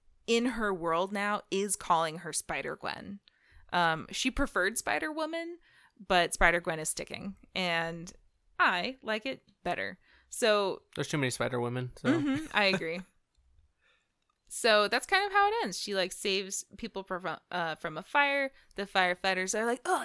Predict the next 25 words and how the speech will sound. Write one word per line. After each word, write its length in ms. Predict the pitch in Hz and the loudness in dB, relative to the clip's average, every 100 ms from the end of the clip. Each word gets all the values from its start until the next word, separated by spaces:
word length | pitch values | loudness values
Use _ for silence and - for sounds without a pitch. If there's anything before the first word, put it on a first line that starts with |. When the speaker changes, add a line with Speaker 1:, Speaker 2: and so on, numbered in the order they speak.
| - | 0
Speaker 1:
thanks, 240 | 381 220 | -2 0
Spider-Gwen." 680 | - 226 202 185 226 233 233 | 0 2 0 -2 -2 0 -2
And 140 | 196 | -4
she's 260 | - 214 214 | -6 -4 -2
like, 420 | 196 190 180 180 _ - - - - - - _ _ - | 0 2 0 -4 _ -20 -20 -20 -20 -20 -20 _ _ -6
"What 140 | 185 | -4
up?" 500 | 233 233 240 233 226 | -4 -6 -12 -16 -4
<laughs> 920 | - - 175 262 - - - - 277 - 494 320 | 2 4 4 10 10 12 8 8 2 2 -8 4
Uh, 320 | 233 262 240 226 - | 4 4 -2 -4 4
have 240 | 214 208 | 6 6
it, 180 | - 220 | 2 2
like, 220 | 196 208 | 2 2
stay 160 | - 214 | -2 -2
cool. 320 | 262 233 226 | 0 4 4
<laughs> 600 | - - - 143 117 147 | 4 -6 -6 -6 -4 -4
Speaker 2:
So 200 | 151 147 | 4 8
it's 80 | 143 | 10
all 100 | 143 | 10
Speaker 1:
See 80 | |
you 60 | 220 | 10
Speaker 2:
just, 0 | |
Speaker 1:
next 160 | 233 - | 10 10
Speaker 2:
it 40 | |
was 100 | 190 | 10
Speaker 1:
summer. 180 | 226 | 10